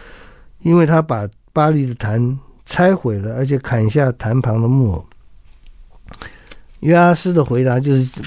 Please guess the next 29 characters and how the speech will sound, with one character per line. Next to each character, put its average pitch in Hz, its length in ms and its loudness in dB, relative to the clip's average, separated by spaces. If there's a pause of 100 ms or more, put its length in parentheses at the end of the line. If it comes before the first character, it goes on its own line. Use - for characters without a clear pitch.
(120)
爸 165 160 2
爸 139 120 2
的 127 100 2
回 117 180 -2
答， 123 160 2
当 143 200 0
然 143 100 2
是 139 100 -4
非 156 200 2
常 131 180 4
棒 135 300 2
的 98 100 -2
回 95 220 -8
答 92 120 -8
了。 92 260 -10 (1000)
嗯， 120 400 -12
他， 127 420 2
他 135 580 0 (420)
反 131 480 2
击 135 360 -2
说 143 360 -2 (2000)
：“你 156 140 6
们 202 140 6
为 226 120 6
巴 202 220 2
力 208 160 2
争 196 200 0
论 208 200 4
啊 175 240 -2